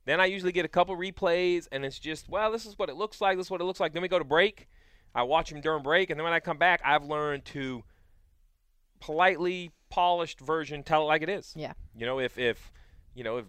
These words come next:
Speaker 1: Dale chops off the twenty-four, then, then,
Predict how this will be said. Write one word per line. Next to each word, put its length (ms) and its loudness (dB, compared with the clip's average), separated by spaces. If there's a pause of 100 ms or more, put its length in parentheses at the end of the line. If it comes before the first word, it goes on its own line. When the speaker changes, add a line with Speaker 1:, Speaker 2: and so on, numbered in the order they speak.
Speaker 1:
Dale 320 4
chops 440 0
off 400 2 (420)
the 80 -14
twenty-four, 640 0
then, 380 -6
then, 300 -4